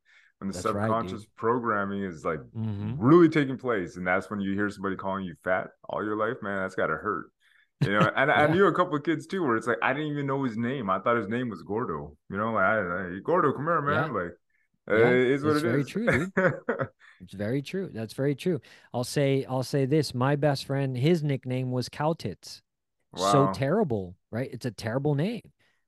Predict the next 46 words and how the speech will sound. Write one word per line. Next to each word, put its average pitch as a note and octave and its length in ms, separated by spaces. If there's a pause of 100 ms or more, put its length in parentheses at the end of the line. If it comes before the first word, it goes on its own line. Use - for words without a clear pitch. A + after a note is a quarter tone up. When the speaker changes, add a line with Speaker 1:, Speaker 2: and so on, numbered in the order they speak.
Speaker 2:
But, A#2 140
like, A#2 320 (160)
that's G#2+ 360
what C3+ 140 (300)
everyone B2 420
called A2+ 300
him. G#3 180 (480)
And G#2+ 600 (200)
what A2 200
do B2+ 60
you B2+ 80
think B2+ 200
that B2 180
did B2+ 180
to C3+ 80
him? F#3+ 280 (840)
Speaker 1:
Oh, G#2 280
man, F2 340
I D#2+ 80
bet D#2+ 220
he D#2+ 100 (160)
probably D#2 240
just D2 140
felt D2+ 180
destroyed, D#2 600 (520)
you D#2+ 120
know? D#2+ 220 (580)
Speaker 2:
That's G2 160
right. B2+ 260 (340)
And A#2+ 140
so B2 280
then B2+ 300
you C3+ 140
start C3 320
believing, C3 480
"Well, C3 200
if B2 120
everybody's C3+ 460
telling F3 320
me B2 140
that, A#2+ 280
then B2 200
I A#2+ 100
must B2 560
be B2+ 100
true. F#3 280